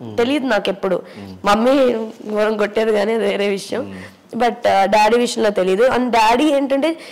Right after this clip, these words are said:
Speaker 2: నేను seventh క్లాస్లో ఉండేదాకా నాకు స్కూల్కి వచ్చి అన్నం తినిపించేవాళ్ళు.
Speaker 1: Hmm.
Speaker 2: Full daddy కూచి నేను ఇట్లా చిన్నప్పటి నుంచి.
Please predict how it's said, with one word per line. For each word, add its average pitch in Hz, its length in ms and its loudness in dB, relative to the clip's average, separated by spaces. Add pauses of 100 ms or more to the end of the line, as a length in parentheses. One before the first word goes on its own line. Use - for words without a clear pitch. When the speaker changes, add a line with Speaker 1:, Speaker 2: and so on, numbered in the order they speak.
(180)
Speaker 2:
నేను 254 160 2
seventh 269 420 0
క్లాస్లో 302 360 0
ఉండేదాకా 269 460 2
నాకు 302 160 0
స్కూల్కి 294 400 0
వచ్చి 285 260 0
అన్నం 262 220 2
తినిపించేవాళ్ళు. 196 760 -6 (640)
Speaker 1:
Hmm. 98 300 -14
Speaker 2:
Full 277 260 0
daddy 208 300 2
కూచి 190 380 -2
నేను 165 340 -2
ఇట్లా 165 260 -2
చిన్నప్పటి 175 480 -2
నుంచి. 165 280 -4